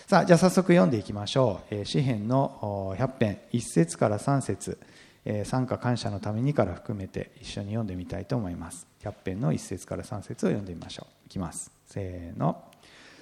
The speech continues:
賛歌感謝のために、全地を主に向かって喜びの叫びを上げよ。喜び祝い、主に仕え、喜び歌って見舞いに進み出よ。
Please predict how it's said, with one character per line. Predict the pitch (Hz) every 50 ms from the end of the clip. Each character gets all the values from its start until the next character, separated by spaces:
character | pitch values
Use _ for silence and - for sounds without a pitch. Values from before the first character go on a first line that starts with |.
| -
賛 | - - - 180 175 156
歌 | 131 - - 127 131 135 160 - - - - -
感 | - 170 175 175 160
謝 | - - 135 123
の | 113 104 101 95 -
た | 104 113
め | 123 127 127
に、 | 123 110 98 - - - - - - - - - _ _
全 | 131 156 175 165 147
地 | - - 120 120 120
を | 131 139 143 147 - - -
主 | - - 175
に | 170 160 147
向 | 131 120 113 107
か | - 107
っ | 104 -
て | - - - 135 135 135 139 - - -
喜 | 117 113 131 156 160 - 156
び | 147 151 147 143
の | 139 135 131 127
叫 | - - 117 - - 131 123
び | 127 151 156 139
を | 120 110 104 - -
上 | 101 104
げ | 113 113 107
よ。 | 98 - - - - - - - - - - - - _ -
喜 | 117 127 139 139 139 139 135 127
び | 135 131 127 123
祝 | 123 123 135 139 139
い、 | 127 110 - - - -
主 | - - 175 180
に | 175 147 117 104 -
仕 | - - -
え、 | 131 127 117 98 - - - - - - - _ -
喜 | 120 127 131 135 131 147 139
び | 135 139 135 131
歌 | 127 127 127 131 127
っ | 123 - - -
て | - 147 151 151 160 - -
見 | 131 117 123
舞 | 139 147 151 151 151
い |
に | 160 170 180 185
進 | 165 - - 117 - - 127 123
み | 123 120 117
出 | 113 120 117
よ。 | 104 92 -